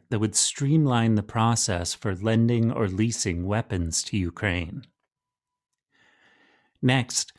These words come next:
the Senate returns from recess this week with a small business aid package on the table. There's bipartisan support for the measure's forty billion dollars in aid for restaurants to make up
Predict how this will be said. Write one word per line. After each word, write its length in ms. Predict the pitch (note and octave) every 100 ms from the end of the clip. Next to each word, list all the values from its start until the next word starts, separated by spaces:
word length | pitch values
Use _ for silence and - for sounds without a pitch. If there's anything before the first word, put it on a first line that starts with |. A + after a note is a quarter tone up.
| - - _ -
the 60 |
Senate 420 | B2+ - F3 G3+ D3
returns 520 | A#2 A#2 G#2 F#2+ -
from 240 | A#2 G2+
recess 500 | G2 F#2+ - F2+ -
this 300 | - F#2+ -
week 260 | G2 F#2 - -
with 180 | A#2
a 60 | G#2+
small 420 | - C#3 C3 D3
business 520 | C3+ B2+ A#2 A2+ G#2+ -
aid 280 | A#2+ A#2 G#2
package 480 | G2+ F#2+ F2+ F2+ E2+
on 140 | E2+
the 80 | E2+
table. 520 | - F#2+ E2 F2+ B2+ - _ _ _ _ _ _ -
There's 200 | B2 A#2
bipartisan 760 | A2+ C#3+ E3 C#3+ C#3 A#2+ A#2
support 560 | G#2 A2+ - C#3+ G#2+ -
for 120 | A#2
the 60 | G#2+
measure's 480 | G#2 G#2 G2 F2
forty 520 | - - C#3 D3 B2+ G#2+
billion 420 | A2+ A2 G#2+ G#2
dollars 480 | G2 F#2+ F#2+ F2+ -
in 180 | G2+
aid 400 | B2+ A2 G2+ F#2+
for 240 | F#2+ - G2
restaurants 880 | G2+ C3 C#3 - F2+ E2+ E2+ -
to 100 | -
make 320 | A2 G#2+ G#2+ A2+
up 240 | G2 -